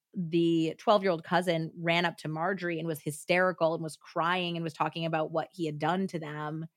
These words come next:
And this seemed to break something in Marjorie. Like, after all of the stuff she had been through, after all of, like, her suspicions about other things, she just kinda was like, she had been chopping vegetables and she just completely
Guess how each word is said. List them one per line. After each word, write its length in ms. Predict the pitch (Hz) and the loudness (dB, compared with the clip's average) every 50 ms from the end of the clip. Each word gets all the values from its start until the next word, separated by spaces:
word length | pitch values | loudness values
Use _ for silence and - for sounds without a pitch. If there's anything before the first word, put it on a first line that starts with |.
| _ _ _ _ _ _ _ _ - | _ _ _ _ _ _ _ _ 2
And 360 | 208 202 185 180 175 175 165 175 | 4 6 6 6 6 4 4 6
this 200 | 214 233 226 - | 4 4 4 0
seemed 340 | - - 226 226 214 208 | -4 -2 -2 0 0 0
to 140 | - 208 170 156 156 151 - _ _ - | -2 -2 -4 -4 -8 -12 -12 _ _ -4
break 420 | 175 175 180 180 170 165 156 - | 0 4 6 8 8 6 6 2
something 420 | - - 156 151 147 151 131 131 135 | 2 2 2 2 2 -2 -4 -2 -2
in 100 | 151 170 | 0 2
Marjorie. 440 | 165 151 147 156 151 151 139 - 95 | 2 2 2 2 0 0 -2 -2 -2
Like, 160 | 160 165 - | 0 4 4
after 280 | 165 165 - - 175 - - | 4 4 4 2 0 6 8
all 240 | 226 208 214 226 | 10 10 12 10
of 100 | 233 202 | 10 8
the 60 | 202 208 | 4 2
stuff 240 | - - 196 180 | 4 4 2 2
she 140 | - - - | 2 0 2
had 100 | 185 180 | 2 4
been 160 | 170 180 175 | 2 0 0
through, 300 | 165 - 180 170 170 170 | 0 -2 0 2 2 2
after 420 | 170 - 160 - - 175 170 165 - _ _ - | 0 -2 -4 -4 -4 -2 -2 -2 -4 _ _ 4
all 340 | - 202 190 196 202 202 | 8 10 10 10 10 10
of, 140 | 202 196 180 | 8 8 8
like, 200 | 185 170 170 - _ _ _ _ _ - | 8 6 6 4 _ _ _ _ _ -2
her 160 | 160 175 165 | 0 0 0
suspicions 680 | - - 147 - - 214 190 - - 185 175 170 165 | 0 0 -2 2 4 4 4 6 4 2 2 2 2
about 200 | 165 165 151 160 | 4 4 4 6
other 200 | 170 175 180 170 | 6 6 6 4
things, 500 | 160 - 175 170 170 165 165 165 156 - _ _ _ _ _ _ _ _ _ _ _ _ _ _ _ _ - | 4 4 4 4 4 4 2 0 -2 -4 _ _ _ _ _ _ _ _ _ _ _ _ _ _ _ _ -4
she 240 | - - - 262 226 | 0 6 6 8 10
just 180 | 247 240 - | 8 8 6
kinda 280 | - 220 220 202 190 185 | 8 6 8 10 10 10
was 80 | 180 180 | 8 8
like, 160 | 180 175 175 | 8 6 6
she 120 | - - 214 | 6 4 4
had 80 | 185 | 6
been 120 | 170 175 160 | 6 2 4
chopping 360 | - 190 165 156 180 156 147 | 6 4 4 6 4 0 2
vegetables 600 | 139 131 147 160 - - 202 220 226 226 220 214 | 0 0 0 -2 -4 0 2 4 4 4 4 2
and 120 | - 180 | 0 -2
she 160 | 165 - 185 | -2 -2 -2
just 200 | 170 175 170 - | 0 0 0 0
completely 1300 | - 202 175 165 165 - - - 196 185 170 170 175 175 190 190 190 170 190 196 196 196 196 190 196 | 2 2 2 2 -2 -6 -4 -2 -2 0 0 0 2 4 4 4 4 4 2 2 4 4 6 4 4